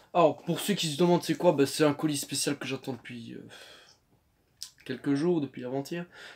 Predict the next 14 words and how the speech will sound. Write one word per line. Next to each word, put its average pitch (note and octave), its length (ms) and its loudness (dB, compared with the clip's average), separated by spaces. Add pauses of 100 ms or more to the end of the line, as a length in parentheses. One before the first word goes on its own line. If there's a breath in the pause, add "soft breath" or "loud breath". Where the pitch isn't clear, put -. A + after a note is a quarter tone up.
(120)
Voilà. B2 260 -6 (340 loud breath)
Donc D3 180 4
là G#3 140 10
je G#3 80 4
fais G3 80 2
la F#3+ 100 8
vidéo F3 420 2
sur D3 280 -2
le C#3+ 80 6
petit - 220 -12
colis D3+ 380 0
qui - 240 -8
est, A#2 200 -6
euh, A2+ 100 -10